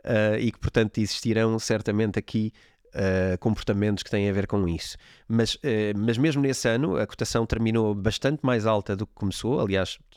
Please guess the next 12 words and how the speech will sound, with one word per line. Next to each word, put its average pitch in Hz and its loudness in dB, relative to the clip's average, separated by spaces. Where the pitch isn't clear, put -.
se - -14
calhar 98 -2
quase 101 -2
no 98 0
dobro, 117 0
e, 117 -2
portanto, - 2
eh, 110 2
no 113 2
ano 123 4
do 113 -2
halving 110 2